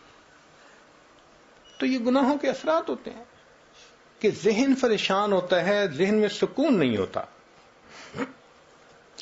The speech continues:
अजीब बात है कि जिंदगी की जितनी सहूलियात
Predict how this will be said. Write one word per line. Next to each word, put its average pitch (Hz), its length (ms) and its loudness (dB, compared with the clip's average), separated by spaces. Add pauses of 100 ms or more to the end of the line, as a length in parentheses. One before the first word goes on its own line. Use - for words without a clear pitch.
(180)
अजीब 202 360 0
बात 160 260 -2
है 151 120 2 (1400)
कि 160 120 2
जिंदगी 247 560 2
की 262 160 0
जितनी 214 400 0
सहूलियात 175 880 2